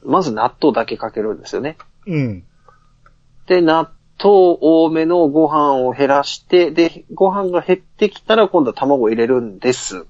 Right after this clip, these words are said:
Speaker 1: が、
Speaker 2: うん。
Speaker 1: この卵を入れるときにですね、黄身と、
Speaker 2: うん。
Speaker 1: ん、あの、え、黄身と何でしたっけ？えっと、卵白か。
Speaker 2: うん。
Speaker 1: これをね、分けるんですよ。
Speaker 2: ほう。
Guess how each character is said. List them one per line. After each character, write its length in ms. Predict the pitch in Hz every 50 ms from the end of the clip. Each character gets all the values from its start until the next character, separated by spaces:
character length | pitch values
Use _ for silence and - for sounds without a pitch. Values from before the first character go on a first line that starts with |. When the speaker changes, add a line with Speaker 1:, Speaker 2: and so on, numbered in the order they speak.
| _ _
Speaker 1:
が、 300 | 127 127 117 92 - - _ _ 180
Speaker 2:
う 100 | 151 135
ん。 280 | 127 117 107 101 98 - - _ _ _ _ _ _ - _ _ _ _ _ _ _ _
Speaker 1:
こ 80 | - 156
の 60 | 151
卵 320 | - - 180 196 240 226 196
を 60 | 160
入 60 | 135
れ 80 | 131 131
る 100 | 131 120
と 100 | 139 127
き 80 | -
に 100 | 117 98
で 100 | 80 87 -
す 140 | - -
ね、 260 | 92 87 71 50 - _ _ _ _ _ _ _ _ _ _ _ _ _ _ - - _ _ _ _ _ _ _ _ _ - _
黄 180 | - - - 226
身 180 | 226 214 208 202
と、 440 | - - 226 208 147 85 - - _ _ _ _ _ _
Speaker 2:
う 80 | 147 139
ん。 100 | 131 117
Speaker 1:
ん、 100 | 104 95 - _ _ _ _ _ _ _ _ - 151 - _ _ _ _
あ 160 | 123 131 131
の、 560 | 127 123 120 117 117 117 110 110 107 - - _ _ _ _
え、 160 | - 147 208
黄 220 | - _ - - 175
身 140 | 180 180 175
と 120 | - 160
何 160 | 147 143 143
で 60 | 131 107
し 60 | -
た 80 | -
っ 20 | -
け？ 280 | - - - - - _ -
え 60 | - -
っ 20 |
と、 420 | - 104 98 98 90 87 73 - -
卵 260 | 123 156 170 170 143
白 260 | - 98 - - -
か。 180 | - - - - _ _ _ _ _ _ _
Speaker 2:
う 80 | 156 139
ん。 240 | 127 117 104 95 90 _ _ _ _ _ _ _ _ _ _
Speaker 1:
こ 140 | - - 170
れ 60 | 170
を 100 | 160 151
ね、 180 | 143 120 95 - -
分 180 | 117 135 -
け 80 | - 156
る 140 | 156 147 110
ん 40 |
で 60 | 95 95
す 140 | - -
よ。 100 | 76 - - _ _ _ _ _ _ _ _ _ _ _ _ _ _ -
Speaker 2:
ほ 120 | 147 160
う。 240 | 151 127 107 92